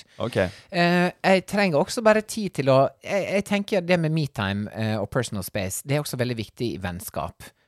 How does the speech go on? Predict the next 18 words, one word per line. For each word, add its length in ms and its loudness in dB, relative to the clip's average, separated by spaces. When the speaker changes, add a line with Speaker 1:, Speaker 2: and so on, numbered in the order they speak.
Speaker 2:
Fordi 220 0
at 160 -8
hvis 320 -6
du 160 -2
for 160 -6
eksempel 460 -4
reiser 720 0
sammen, 540 -4
eh, 720 0
sånn 160 -6
som 160 0
jeg 160 4
og 320 6
Gabby 240 2
var 160 4
i 80 0
London 320 -2
nå, 100 -4